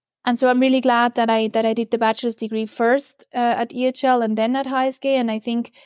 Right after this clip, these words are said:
even though the two universities are maybe a bit similar or they seem similar and, and they do have a lot of similarities,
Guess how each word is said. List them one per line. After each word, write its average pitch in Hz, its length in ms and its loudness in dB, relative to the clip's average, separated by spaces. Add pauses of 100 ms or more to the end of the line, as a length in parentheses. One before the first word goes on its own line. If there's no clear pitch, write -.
(560)
even 262 260 2
though 247 120 4
the 233 80 4
two 254 500 0
universities 233 680 0
are 226 80 0
maybe 233 340 0
a 214 60 2
bit 220 180 -2
similar 262 560 2
or 220 140 0
they 214 160 -2
seem 254 280 -2
similar 233 440 0
and, 214 220 -2
and 233 120 0
they 226 100 2
do 254 220 0
have 247 240 2
a 233 60 0
lot 226 160 0
of 220 80 -4
similarities, 233 840 -2